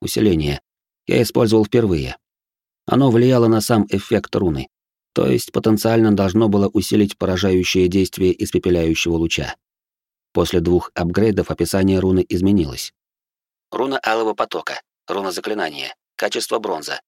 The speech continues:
усиление, руна изменения, руна усиления, активация двенадцать капель звёздной крови. При фокусировке создаёт испепеляющий энергетический поток. Время действия — шесть секунд, время перезарядки — одна минута.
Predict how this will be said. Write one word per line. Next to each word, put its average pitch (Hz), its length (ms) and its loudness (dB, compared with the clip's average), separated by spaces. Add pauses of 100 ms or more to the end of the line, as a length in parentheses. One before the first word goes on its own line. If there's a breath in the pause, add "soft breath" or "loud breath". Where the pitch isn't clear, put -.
(320)
усиление, 85 600 -4 (280)
руна 98 240 -4
изменения, 95 720 -6 (120)
руна 95 260 -6
усиления, 73 600 -8 (380)
активация 110 640 -4
двенадцать 98 520 -6
капель 92 340 -6
звёздной 90 360 -6
крови. 76 340 -8 (560)
При 110 120 -4
фокусировке 107 600 -4
создаёт 98 420 -6
испепеляющий 98 800 -4
энергетический 90 640 -8
поток. - 400 -10 (520)
Время 110 260 -4
действия — 110 420 -4
шесть 101 300 -2
секунд, - 500 -10 (260)
время 95 240 -6
перезарядки — 95 600 -4
одна 90 260 -6
минута. 87 420 -8